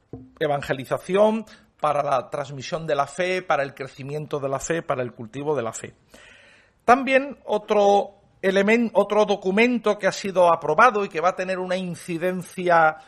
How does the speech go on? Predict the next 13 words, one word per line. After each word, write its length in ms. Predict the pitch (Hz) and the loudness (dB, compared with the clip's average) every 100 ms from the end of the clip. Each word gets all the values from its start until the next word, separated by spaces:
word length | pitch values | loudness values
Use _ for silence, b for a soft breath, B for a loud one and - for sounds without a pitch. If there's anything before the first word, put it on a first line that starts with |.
| B | B
fuerte 520 | - - 202 208 - | -14 -4 -2 -2 -4
en 80 | 185 | -4
el 100 | 160 | -2
ámbito 320 | 170 170 170 | -2 -4 -4
de 80 | 160 | 0
la 140 | 160 160 | 0 -2
pastoral 500 | 151 - 165 180 139 | -4 -2 0 0 0
y 80 | |
novedades, 640 | 151 202 185 196 175 196 - | -4 -2 4 6 4 0 -8
y 60 | |
que 100 | 151 | -10
tendrá 300 | 147 139 156 | -8 -6 -4
novedades, 640 | 165 165 165 175 165 196 | -2 0 4 2 2 -6